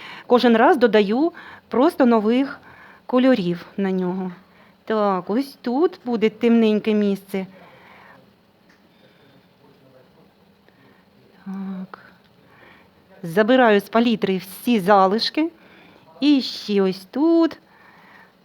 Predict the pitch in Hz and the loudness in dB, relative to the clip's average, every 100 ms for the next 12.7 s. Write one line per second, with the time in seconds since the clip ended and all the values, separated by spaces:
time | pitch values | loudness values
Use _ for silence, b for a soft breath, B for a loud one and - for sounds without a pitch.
0 | _ - - - - 262 262 226 233 226 | _ -20 -20 -20 -6 -2 0 0 0 -2
1 | 220 - - - - - - 233 247 247 | -4 -14 -20 -20 -20 -20 -6 -2 -2 -2
2 | 240 202 214 214 208 202 _ _ _ - | -2 0 0 0 -2 -8 _ _ _ -20
3 | - _ - _ _ - _ _ - - | -20 _ -20 _ _ -20 _ _ -20 -20
4 | - - - 202 202 190 208 202 196 190 | -20 -20 -8 -2 0 0 -2 -4 0 2
5 | 185 190 208 214 233 302 220 202 190 180 | 2 0 -4 -2 -2 -2 0 0 0 -2
6 | 175 202 190 294 226 196 196 - B B | -2 -4 0 2 4 2 0 -10 B B
7 | 202 202 359 233 226 220 202 185 B 254 | 0 2 2 2 2 2 -2 -4 B -2
8 | - - 220 220 190 220 285 190 190 - | -2 0 -2 0 0 2 2 0 -8 -6
9 | 196 190 B B B B _ _ - 175 | -8 -8 B B B B _ _ -16 -4
10 | 220 254 254 254 240 233 240 202 190 208 | 0 2 2 0 0 0 0 2 2 0
11 | 254 262 262 262 - - 262 240 247 233 | -2 -4 -4 -8 -8 -4 -2 2 0 0
12 | B B B 208 202 196 190 | B B B -6 -4 -4 -6